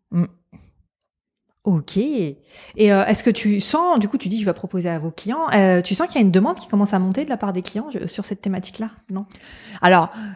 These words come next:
Speaker 1: euh, pour, pour être très honnête, hein, je vais
Speaker 2: Ouais.
Speaker 1: pas, pas forcément trop.
Speaker 2: D'accord.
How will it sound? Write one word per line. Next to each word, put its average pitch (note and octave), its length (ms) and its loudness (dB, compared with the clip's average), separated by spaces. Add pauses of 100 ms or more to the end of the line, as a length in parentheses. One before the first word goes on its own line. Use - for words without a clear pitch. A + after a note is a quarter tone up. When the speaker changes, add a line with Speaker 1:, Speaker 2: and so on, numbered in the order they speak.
(140)
Speaker 1:
euh, D#3+ 880 -2 (1700)
pour, F3+ 120 -2
pour G3 100 6
être F3 80 0
très F3 200 0
honnête, G3+ 260 2
hein, E3 120 -2
je D3+ 100 -2
vais C#3+ 80 -4
Speaker 2:
Ouais. D3+ 80 0
Speaker 1:
pas, D3 300 -4 (600)
pas G#3+ 100 4
forcément F3+ 720 2
trop. F3+ 360 2 (240)
Speaker 2:
D'accord. G#3 280 -10